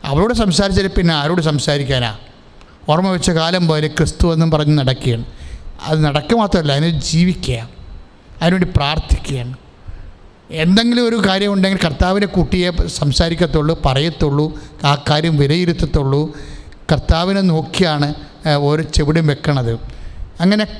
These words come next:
കർത്താവേ, കർത്താവേ എന്നും പറഞ്ഞ് ജീവിക്കുന്ന കുറേ മനുഷ്യരുണ്ട്. അപ്പം ഞാൻ ഇവളോട് പറഞ്ഞ് ഇവളോട് കർത്താവ് സംസാരിക്കുന്നത് എനിക്കറിയാം. അപ്പം ഞാൻ പറഞ്ഞു, "നീ വിശ്വപ്രമാണം ചെല്ലാൻ" പറഞ്ഞു. അപ്പം ഞാനും വിശ്വപ്രമാണം ചൊല്ലി, ആ, അതറിയണ്ടല്ലേ അവളും വിശ്വപ്രമാണം ചൊല്ലി.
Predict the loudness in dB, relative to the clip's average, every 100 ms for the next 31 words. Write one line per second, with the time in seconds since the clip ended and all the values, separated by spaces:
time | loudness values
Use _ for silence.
0 | -2 -2 0 0 2 2 0 0 -2 0
1 | 0 0 2 2 2 2 0 2 0 0
2 | 0 0 2 2 0 2 0 0 -2 -2
3 | -4 -8 -16 -20 -20 -20 -18 -18 -16 -18
4 | -6 0 2 2 2 2 2 2 2 4
5 | 2 2 0 0 0 2 2 2 2 2
6 | 2 0 -2 -2 -6 -14 -20 -18 -10 -2
7 | 0 2 2 2 2 0 0 2 0 2
8 | 2 2 0 -2 -4 -12 -16 -6 -2 0
9 | 2 2 2 2 2 0 0 0 0 -2
10 | -8 -20 -20 -20 -20 -18 -16 -14 -12 -2
11 | 0 2 0 0 2 0 -2 -6 -14 -8
12 | 0 2 2 2 2 2 2 0 0 0
13 | -2